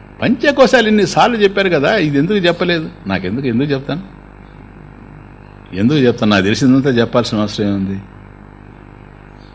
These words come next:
అవసరం ఏముంది? ఇప్పుడు పాలకోవా వడ్డించారనుకోండి, పాలకోవా, కోవా, కోవా వడ్డించి మన దగ్గర అల్లం పచ్చడి ఉందని కోవా పెట్టి అల్లం పచ్చడి వేస్తే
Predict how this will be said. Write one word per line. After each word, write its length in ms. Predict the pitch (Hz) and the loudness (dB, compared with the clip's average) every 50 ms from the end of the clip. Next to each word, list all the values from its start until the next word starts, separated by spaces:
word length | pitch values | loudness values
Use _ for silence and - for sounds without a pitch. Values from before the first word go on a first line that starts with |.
| - - - - - - - - | -20 -20 -20 -20 -20 -20 -12 -8
అవసరం 260 | 95 107 - - 147 | -6 -6 -2 0 2
ఏముంది? 340 | 131 123 117 110 104 107 107 113 - - - - - - - - - - - - - - - - - - - - - - - - - - - - - 110 110 104 | 2 2 2 0 -2 -4 -6 -10 -12 -16 -18 -20 -20 -20 -20 -20 -20 -20 -20 -20 -20 -20 -20 -20 -20 -20 -20 -20 -20 -20 -20 -20 -20 -20 -20 -12 -4 -2 -2 0
ఇప్పుడు 300 | 101 110 101 101 123 147 - - - - - - - - - | 0 0 0 0 0 -2 -4 -8 -14 -14 -14 -16 -4 0 4
పాలకోవా 380 | 143 160 180 170 180 175 180 | 4 4 4 4 6 6 6
వడ్డించారనుకోండి, 720 | 165 143 131 139 143 139 123 123 110 98 90 - 87 76 69 - - - | 6 6 6 6 4 4 4 4 4 2 0 -4 -6 -10 -12 -10 -4 0
పాలకోవా, 420 | 117 123 120 117 113 92 76 69 - - - - - - - - - | 0 0 2 2 0 0 0 -2 -8 -14 -18 -20 -20 -20 -20 -6 2
కోవా, 220 | - 127 127 95 - - - - - - - - - - - - - - - - | 4 6 6 4 2 -2 -10 -18 -20 -20 -20 -20 -20 -20 -20 -20 -20 -20 -4 2
కోవా 320 | - 202 226 233 226 220 | 4 6 8 10 10 10
వడ్డించి 280 | 208 185 208 208 - 220 | 8 8 6 4 4 4
మన 180 | 190 180 170 | 4 4 4
దగ్గర 240 | 165 175 180 208 202 202 190 185 175 170 160 151 147 139 135 139 - - - - - - - - - - - - - - - 50 - - - - - - - - - - - - - - - - - | 4 4 6 6 6 6 6 6 6 6 6 6 4 4 2 0 -4 -10 -18 -20 -20 -20 -20 -20 -20 -20 -20 -20 -20 -20 -20 -20 -20 -20 -20 -20 -20 -20 -20 -20 -20 -20 -20 -20 -20 -20 -12 -4 2
అల్లం 200 | 139 160 190 202 | 4 4 6 6
పచ్చడి 260 | 190 196 190 196 185 | 4 4 4 4 4
ఉందని 400 | 160 135 113 95 85 87 113 147 247 - - - - - - - - - - - - - - - - - - - - - - - - - - - - - - - - - | 4 4 2 2 -2 -6 -8 -8 -10 -12 -14 -18 -20 -20 -20 -20 -20 -20 -20 -20 -20 -20 -20 -20 -20 -20 -20 -20 -20 -20 -20 -20 -20 -20 -20 -20 -20 -20 -20 -20 -10 0
కోవా 280 | - 170 190 196 202 190 | 4 6 8 8 8 8
పెట్టి 300 | 170 165 160 - - 185 | 8 8 6 6 6 6
అల్లం 240 | 156 139 151 165 165 | 6 8 6 6 4
పచ్చడి 240 | 147 156 - - 147 | 4 4 2 4 4
వేస్తే 580 | 135 131 123 - - 113 90 90 107 - - | 4 4 4 2 -2 -2 -2 -2 -4 -8 -10